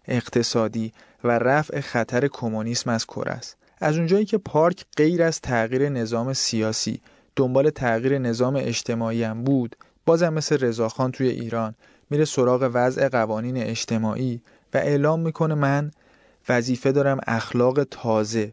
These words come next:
و سالم و طرز تفکر عقلانی رو توی سر مردم کره فرو کنم. دقیقاً با همین لفظ. دولت نظامی کره به رهبری پارک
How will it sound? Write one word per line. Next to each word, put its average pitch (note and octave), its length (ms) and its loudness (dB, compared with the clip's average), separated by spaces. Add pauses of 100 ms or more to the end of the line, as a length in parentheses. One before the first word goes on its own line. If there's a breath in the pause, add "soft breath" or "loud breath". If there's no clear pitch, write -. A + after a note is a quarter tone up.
(120)
و A2+ 80 0
سالم A#2 540 2
و A#2 60 -4
طرز A2+ 380 -2
تفکر A#2 680 0
عقلانی A2+ 560 -2
رو C3 60 -4
توی B2+ 280 -2
سر A#2 320 0
مردم G#2+ 440 -6
کره A2+ 340 -4
فرو A2 400 -8
کنم. - 360 -18 (440)
دقیقاً A#2 300 0
با A#2+ 140 0
همین G#2+ 300 -8
لفظ. - 380 -16 (640)
دولت E3+ 360 4
نظامی D3 560 0
کره A#2 440 0 (380 loud breath)
به C3 120 4
رهبری B2 500 0
پارک A#2+ 520 -2